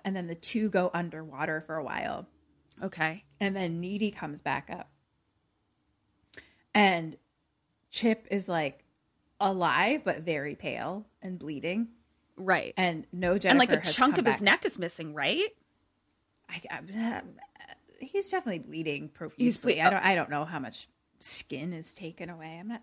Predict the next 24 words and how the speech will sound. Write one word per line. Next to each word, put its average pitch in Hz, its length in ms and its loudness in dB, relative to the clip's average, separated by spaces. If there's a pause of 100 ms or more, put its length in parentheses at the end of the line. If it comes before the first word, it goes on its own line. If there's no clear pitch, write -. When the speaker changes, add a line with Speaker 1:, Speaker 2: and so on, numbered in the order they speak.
Speaker 1:
I'm - 60 -8
not 320 160 -10
sure. - 280 -10
Speaker 2:
Oh, 196 140 6
okay. 175 240 -6 (280)
No, 208 140 8
I 190 60 10
Speaker 1:
I 196 60 8
didn't 190 80 0
Speaker 2:
think 233 140 0
I - 20 6
might 208 120 6
have - 160 -2
Speaker 1:
investigate 185 280 6
it. 156 60 -2
Speaker 2:
just, - 400 0 (520)
I 208 80 6
think 220 140 4
I 208 60 8
just 190 200 -4
misinterpreted 160 760 -4 (140)
something 151 440 -2
you 110 160 -10 (120)
said. - 480 0